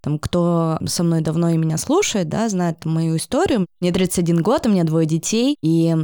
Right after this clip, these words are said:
раньше у нас был бизнес, э, с моим бывшим мужем. В это время родились дети,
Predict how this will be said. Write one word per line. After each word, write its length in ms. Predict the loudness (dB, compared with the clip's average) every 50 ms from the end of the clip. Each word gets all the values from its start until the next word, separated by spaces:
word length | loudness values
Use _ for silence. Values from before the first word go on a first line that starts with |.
| -4 _
раньше 420 | -6 -2 0 0 0 0 0 0 0
у 20 |
нас 140 | 0 0 0
был 180 | 0 0 0
бизнес, 580 | 0 0 0 0 0 0 0 0 -2 -2 -2 -2
э, 220 | 0 0 0 0
с 120 | -2 -2 0
моим 180 | 0 0 0
бывшим 300 | 0 0 -2 -2 -2 0
мужем. 500 | 0 2 2 2 2 2 2 0 0 -2 -4 _ _ _ _ -4
В 40 | -4
это 160 | -2 0 0
время 360 | 0 2 2 2 2 2 0
родились 400 | 0 0 0 0 0 -2 -2 -2
дети, 640 | -2 0 0 2 2 0 0 0 0 0 0 0